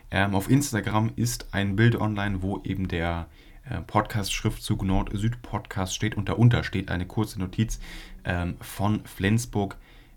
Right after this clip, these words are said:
ähm, nach, nee, nach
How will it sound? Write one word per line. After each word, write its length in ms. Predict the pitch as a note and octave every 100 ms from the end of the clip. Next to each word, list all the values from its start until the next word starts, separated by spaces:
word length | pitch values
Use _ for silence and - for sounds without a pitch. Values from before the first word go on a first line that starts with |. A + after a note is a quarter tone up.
| -
ähm, 440 | F#2 F2 F2 F2+ F2+ - - - - - - - - - - - -
nach, 800 | G2 F#2+ A2 C3+ C#3 - - - - - - -
nee, 300 | E2 D#2 D2 - -
nach 480 | G2 G#2+ C3+ C#3+ -